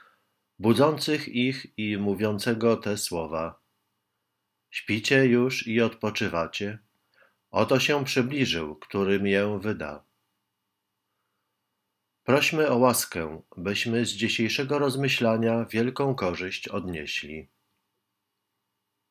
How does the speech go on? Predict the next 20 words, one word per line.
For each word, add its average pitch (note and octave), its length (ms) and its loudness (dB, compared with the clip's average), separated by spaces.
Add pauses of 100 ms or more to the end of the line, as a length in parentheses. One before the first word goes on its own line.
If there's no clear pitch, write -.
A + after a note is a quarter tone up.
(680)
Jezus D3 720 0
przyszedł C#3 500 0
do A#2 120 2
uczniów G2 500 -4
swoich A2 640 0 (500)
i G#2+ 160 -2
znalazł C3+ 560 2
ich A2+ 260 -4
śpiących A2 840 -2 (420)
i G2+ 140 -2
rzekł F2 440 -4
Piotrowi: F#2 760 -2 (1120)
„Tak, G#2+ 520 -2 (100)
nie G2 180 0
mogliście B2 640 2
jednej B2+ 320 0
godziny A2 480 0
czuwać G2+ 460 -4
ze E2+ 160 -6
mną?” F2+ 380 -8